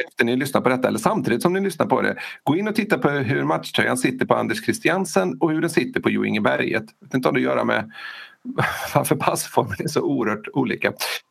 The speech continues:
Men vad, vad tycker jag om den? Jag, jag ska säga att hade ingen sagt till mig att det var en koppling till Öresundsbron så hade jag inte förstått att det var en. Och, eh,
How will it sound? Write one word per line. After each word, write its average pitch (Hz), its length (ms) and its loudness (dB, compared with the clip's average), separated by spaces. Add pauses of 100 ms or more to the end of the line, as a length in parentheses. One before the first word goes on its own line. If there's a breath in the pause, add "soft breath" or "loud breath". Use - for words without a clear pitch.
(120)
Men 185 160 4
vad, 196 200 2
vad 196 180 2
tycker 180 240 2
jag 190 40 0
om 143 80 2
den? 123 200 0
Jag, 165 240 0
jag 180 100 2
ska 175 140 0
säga 170 240 2
att 147 180 -2
hade 170 160 4
ingen 175 160 0
sagt 190 340 -2
till 165 140 2
mig 135 120 2
att 127 100 0
det 135 60 2
var 131 80 2
en 127 60 0
koppling 135 340 0
till 113 80 0
Öresundsbron 127 600 0
så 127 100 2
hade 123 120 2
jag 131 60 2
inte 123 140 -2 (360)
förstått - 400 2
att 117 80 2
det 127 60 6
var 117 260 2
en. 104 220 -2 (420 loud breath)
Och, 139 280 0 (200)
eh, 123 120 2